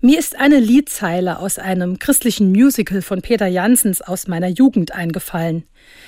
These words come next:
Elisabeth von Thüringen singt darin: „Abschied muss wehtun, Abschied ist schwer.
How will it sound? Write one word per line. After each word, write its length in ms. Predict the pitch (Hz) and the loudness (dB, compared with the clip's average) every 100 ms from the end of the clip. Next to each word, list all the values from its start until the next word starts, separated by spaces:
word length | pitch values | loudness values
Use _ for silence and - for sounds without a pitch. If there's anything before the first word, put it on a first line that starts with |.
| _ | _
Elisabeth 640 | - 196 269 302 269 262 - | 0 4 4 2 0 -2 -4
von 200 | 180 165 | -8 -4
Thüringen 580 | - 233 262 262 269 | 0 2 4 6 6
singt 380 | 269 277 262 - | 4 2 0 -2
darin: 380 | 269 262 269 277 _ _ _ _ _ _ - | -2 2 2 2 _ _ _ _ _ _ -6
„Abschied 640 | 196 - - 262 262 - | -6 -4 -4 -2 -4 0
muss 260 | 269 - 190 | 0 0 0
wehtun, 600 | 202 196 - 165 170 165 _ _ | 0 -2 -6 -6 -6 -10 _ _
Abschied 480 | 202 - - 226 - | -8 -6 -4 -6 -6
ist 340 | 226 - - | -10 -10 -12
schwer. 400 | - 208 180 160 | -4 0 0 -2